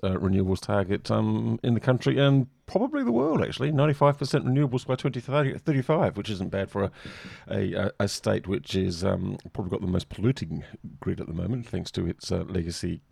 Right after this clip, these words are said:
brown coal generators. So quite some transition there. What's your sense? We actually got an interview very much about,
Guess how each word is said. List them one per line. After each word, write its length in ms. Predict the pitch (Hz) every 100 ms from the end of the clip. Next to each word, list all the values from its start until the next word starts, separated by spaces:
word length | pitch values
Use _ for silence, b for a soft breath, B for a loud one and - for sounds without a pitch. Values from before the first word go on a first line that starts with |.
| -
brown 240 | 95 90
coal 220 | - 90
generators. 600 | 85 92 85 85 90 123
So 220 | 117 104 90
quite 300 | - 123 -
some 200 | 107 98
transition 720 | - 107 92 117 - 98 87
there. 500 | 101 117 101 101 139 B B B B
What's 380 | 160 160 - 139
your 160 | 127
sense? 480 | - - 117 107 - 113
We 160 | 113
actually 200 | - 117
got 100 | 110
an 80 | 107
interview 380 | 131 101 107 104
very 320 | 101 85 123 110
much 260 | 117 - -
about, 460 | 101 107 104 -